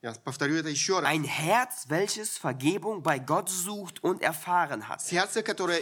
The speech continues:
Speaker 1: ищет и переживает прощение Бога,
Speaker 2: ist immer ein Herz, welches auch anderen vergibt.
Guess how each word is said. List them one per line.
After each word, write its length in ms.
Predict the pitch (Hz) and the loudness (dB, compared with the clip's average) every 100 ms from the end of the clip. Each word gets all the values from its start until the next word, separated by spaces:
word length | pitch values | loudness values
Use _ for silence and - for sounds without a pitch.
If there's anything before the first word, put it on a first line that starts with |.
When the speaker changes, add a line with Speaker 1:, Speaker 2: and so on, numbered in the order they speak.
| 151 | 0
Speaker 1:
ищет 300 | 202 202 214 | 0 0 0
и 40 | |
переживает 520 | 214 185 165 170 170 165 | -4 -2 0 2 0 0
прощение 420 | 160 165 165 160 | -2 2 2 0
Бога, 500 | 135 180 165 113 - _ _ _ _ - | 0 0 0 -2 -12 _ _ _ _ -4
Speaker 2:
ist 200 | - - - | -2 -2 -4
immer 360 | 220 220 147 - | 0 4 4 4
ein 160 | 127 | 2
Herz, 520 | 107 123 147 165 - 123 | -2 0 2 2 0 -6
welches 360 | 131 135 127 | -4 -4 -4
auch 160 | 120 - | -4 -2
anderen 380 | - 135 117 95 | -2 -2 -4 -6
vergibt. 360 | - 90 - | -8 -12 -14